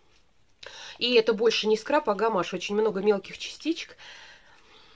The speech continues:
Пахнет приятно, действительно, мятой.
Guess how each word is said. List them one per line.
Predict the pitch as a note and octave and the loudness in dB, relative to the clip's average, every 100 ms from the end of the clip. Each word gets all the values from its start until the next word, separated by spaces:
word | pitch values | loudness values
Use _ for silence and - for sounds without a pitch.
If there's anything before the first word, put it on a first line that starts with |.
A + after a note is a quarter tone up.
| - _ _ _ | -20 _ _ _
Пахнет | - C#4+ A#3 | 4 6 4
приятно, | A3 A3+ A3+ F#3+ | 2 2 2 2
действительно, | F3+ G3+ A3 G#3 G3+ F#3 | -2 -4 -8 -4 -2 0
мятой. | G#3 D#4+ F4 - | 2 2 2 2